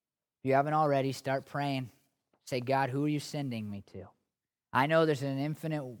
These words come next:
world out there for all intents and purposes. I mean, there's a, you, you hopefully know, uh, part of it is knowing non-Christians. That's in our book. But hopefully you know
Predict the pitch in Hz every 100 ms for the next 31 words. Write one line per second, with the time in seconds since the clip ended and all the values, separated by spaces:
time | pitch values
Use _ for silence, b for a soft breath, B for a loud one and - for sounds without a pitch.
0 | 131 135 147 135 123 123 120 - 123 117
1 | 113 127 127 127 120 131 123 127 117 123
2 | 120 - 123 117 117 117 123 110 113 B
3 | B B - 131 139 - 135 135 131 156
4 | 165 - 147 135 135 135 127 123 - 123
5 | - 98 - - 143 135 117 120 113 120
6 | 131 131 123 123 120 113 - 127 - 123
7 | 117 117 123 120 113 110 123 110 - 120
8 | 147 160 180 160 151 147 139 135